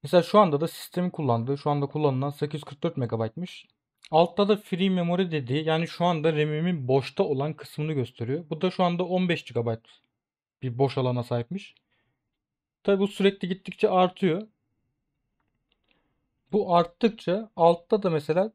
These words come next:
temizlenme işlemi yapıyor. Bakın mesela bugüne kadar toplamda, yani ben bu videoyu çektiğim esnada toplam otuz üç defa ram'imi benim temizlemiş. Peki bunun ayarlarını nasıl yapıyoruz? Mesela önce bunu bir durdurayım. Şu an çalıştığı için ayarlamalar yapamayacağım.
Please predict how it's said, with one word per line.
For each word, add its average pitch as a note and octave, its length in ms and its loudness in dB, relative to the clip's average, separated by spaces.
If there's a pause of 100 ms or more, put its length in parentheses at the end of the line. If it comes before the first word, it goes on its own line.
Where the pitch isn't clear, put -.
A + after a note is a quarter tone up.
temizlenme F3+ 640 2
işlemi E3+ 360 -2
yapıyor. B2+ 340 -4
Bakın D#3 160 -2
mesela D3+ 340 2
bugüne E3 300 0
kadar E3 280 0
toplamda, D3+ 720 -2
yani B2+ 200 2
ben C#3 200 0 (540)
bu C#3 120 -6
videoyu D#3 280 0
çektiğim E3+ 460 -2
esnada C#3+ 380 0
toplam F3+ 440 0 (140)
otuz D#3+ 280 0
üç G#3+ 160 0
defa G3 360 2 (400)
ram'imi E3+ 400 0
benim G3 260 -2
temizlemiş. D#3 680 0 (1500)
Peki F#3 220 0
bunun G#3+ 180 6
ayarlarını G#3 440 4
nasıl G#3 260 -2
yapıyoruz? E3+ 260 -4
Mesela E3 300 2
önce F3 220 -2
bunu E3+ 160 -4
bir C3+ 160 -4
durdurayım. D#3+ 420 -2
Şu - 120 -4
an C#3 100 -2
çalıştığı C#3 340 -4
için C#3+ 160 -8
ayarlamalar C#3 480 0
yapamayacağım. C#3+ 640 -4